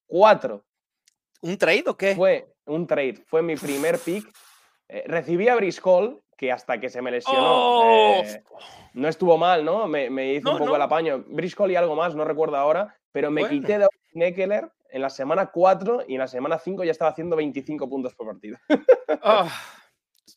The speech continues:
Speaker 1: Sí,
Speaker 2: Ni
Speaker 1: sí.
Speaker 2: modo.
Speaker 1: Después
Speaker 2: A ver,
Speaker 1: de
Speaker 2: el
Speaker 1: haberle
Speaker 2: proce-,
Speaker 1: elegido
Speaker 2: eh,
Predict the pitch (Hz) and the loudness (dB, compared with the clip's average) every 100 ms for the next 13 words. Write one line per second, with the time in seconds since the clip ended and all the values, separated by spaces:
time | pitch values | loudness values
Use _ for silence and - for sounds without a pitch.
0 | - - _ _ _ - 139 123 113 110 | -8 -8 _ _ _ -12 -10 -10 -12 -12
1 | - _ _ - - 170 185 196 196 185 | -16 _ _ -18 0 4 6 6 6 4
2 | 160 170 190 | 0 0 0